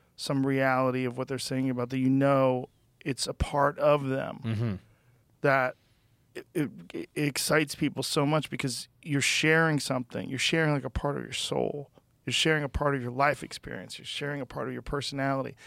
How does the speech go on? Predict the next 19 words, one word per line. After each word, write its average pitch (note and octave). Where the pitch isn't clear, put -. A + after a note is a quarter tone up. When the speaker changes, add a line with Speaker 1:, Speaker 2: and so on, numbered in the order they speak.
Speaker 1:
And C#3
you're C3
doing C#3
so C3
through -
your A#2+
writing. A#2+
You're A#2
doing D3
so -
through C3
your A2+
singing. B2+
Speaker 2:
It A#2
resonates. A2+
We're, G#2
we're A2
all A2+
connected. A#2+